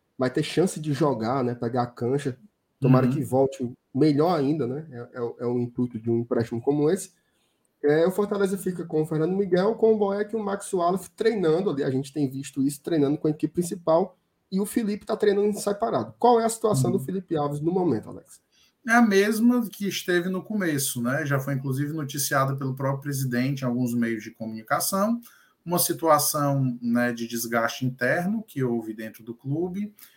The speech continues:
Speaker 2: É, obviamente, isso foi uma posição tomada pela comissão técnica com o aval da diretoria. E o Fortaleza vai sempre também, volto a dizer, sempre prezar e zelar,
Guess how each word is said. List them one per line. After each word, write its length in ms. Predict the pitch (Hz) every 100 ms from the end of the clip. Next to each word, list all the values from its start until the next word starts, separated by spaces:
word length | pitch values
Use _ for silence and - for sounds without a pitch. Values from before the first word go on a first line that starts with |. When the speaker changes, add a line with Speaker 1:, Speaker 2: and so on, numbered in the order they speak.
| _ _
Speaker 2:
É, 600 | 120 117 117 113 110 107 117
obviamente, 640 | 117 120 123 120 117 120
isso 180 | 117 -
foi 240 | - 117 113
uma 240 | 113 110
posição 460 | - 113 - 120 113
tomada 480 | 117 107 107 107 110
pela 200 | 110 107
comissão 440 | 113 107 - 107
técnica 520 | - 107 104 - - 104
com 240 | 127 139
o 40 |
aval 320 | 131 117 113 110
da 80 |
diretoria. 800 | 110 110 113 151 143 135 175 240 - - - _ -
E 480 | 151 160 175 190 190
o 60 | 185
Fortaleza 600 | - 170 170 156 160 170
vai 140 | 160
sempre 320 | 143 170 147
também, 280 | - 151 156
volto 320 | 135 175 185
a 40 | 190
dizer, 260 | 151 113
sempre 420 | - 160 180 185 143
prezar 680 | 160 147 135 156 180 185 - - _ -
e 80 | 139
zelar, 640 | 135 147 135 135 143 -